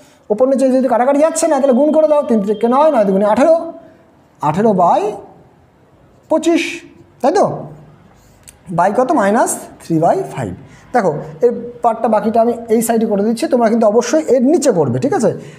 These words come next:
তাহলে equal to দিয়ে দেখো কত পড়ে আছে। ওপরেরটা লসাগু করবো, যেহেতু একই চিহ্ন আছে যোগ করে দেবো, তাহলে লসাগু করলে কত আসবে? একশো পঁচিশ। ওপরে লসাগু করলে আসবে কত?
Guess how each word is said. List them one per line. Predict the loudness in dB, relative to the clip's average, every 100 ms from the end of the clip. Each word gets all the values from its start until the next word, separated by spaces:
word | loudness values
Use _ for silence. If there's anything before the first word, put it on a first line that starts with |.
| -6
তাহলে | -4 -2
equal | 0 2 2
to | 0
দিয়ে | 0
দেখো | 0
কত | 0 0
পড়ে | 0 0
আছে। | -2 -4 -16 -20 -20 _ _ _ _ _ _ -14 -2
ওপরেরটা | 2 2 0 0 0 0 0
লসাগু | 0 2 2
করবো, | 2 0 -2 -6 -18 -8
যেহেতু | 0 2 0
একই | 0
চিহ্ন | 2 2
আছে | 4
যোগ | 2 2
করে | 0
দেবো, | 2 2
তাহলে | 0 0
লসাগু | 0 0
করলে | 2 0
কত | 2
আসবে? | 0 0 -4 -8 -20 -20 -20 -2
একশো | -2 0 -4 -4
পঁচিশ। | -6 -8 -14 -18 -16
ওপরে | -6 -4 0
লসাগু | 0 -2
করলে | 0 0
আসবে | 0
কত? | -2